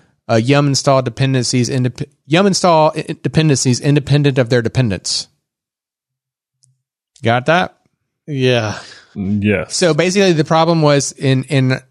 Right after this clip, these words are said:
Speaker 1: our specific case was that w-, we wanted to install J Q, which is like a,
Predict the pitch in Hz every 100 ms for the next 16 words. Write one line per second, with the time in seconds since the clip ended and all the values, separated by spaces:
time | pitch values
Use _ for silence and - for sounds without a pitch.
0 | - 151 170 - 131 127 127 139 131 -
1 | 139 127 123 127 123 - 127 120 - 127
2 | 120 131 139 135 127 117 - 135 123 120
3 | - 123 123 120 110 _ _ _ - 131
4 | 123 - - 156 127 120 127 123 117 123
5 | 120 113 117 110 107 -